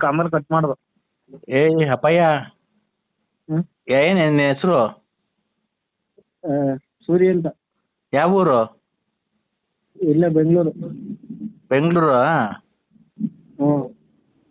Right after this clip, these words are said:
Speaker 2: ನೋಡ್, ನಾನಾಗಿರೋದಕ್ಕೆ ಸುಮ್ನೆ ಏನು ಮಾತಾಡ್ತಾ ಇಲ್ಲ, ಆಯ್ತಾ?
Speaker 1: ಹ್ಮ್, ಹ್ಮ್, ಹ್ಮ್, ಹ್ಮ್.
Speaker 2: ಬೇರೆ ಯಾರನ್ನ ಆಗಿದ್ರೆ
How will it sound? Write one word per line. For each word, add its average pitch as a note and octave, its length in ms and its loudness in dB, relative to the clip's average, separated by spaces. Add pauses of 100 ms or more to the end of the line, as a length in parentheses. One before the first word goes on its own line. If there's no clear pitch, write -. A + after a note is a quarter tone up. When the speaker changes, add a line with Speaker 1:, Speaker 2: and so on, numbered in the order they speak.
(140)
Speaker 2:
ನೋಡ್, C3 120 0
ನಾನಾಗಿರೋದಕ್ಕೆ F3 920 2
ಸುಮ್ನೆ D#3+ 260 0
ಏನು D#3+ 180 0
ಮಾತಾಡ್ತಾ D3+ 520 0
ಇಲ್ಲ, C#3 200 2
ಆಯ್ತಾ? B2 800 0 (200)
Speaker 1:
ಹ್ಮ್, C#3+ 80 -6
ಹ್ಮ್, C#3 580 -8
ಹ್ಮ್, B2+ 200 -10
ಹ್ಮ್. B2 300 -8
Speaker 2:
ಬೇರೆ F3 280 2
ಯಾರನ್ನ E3 340 2
ಆಗಿದ್ರೆ D3 720 0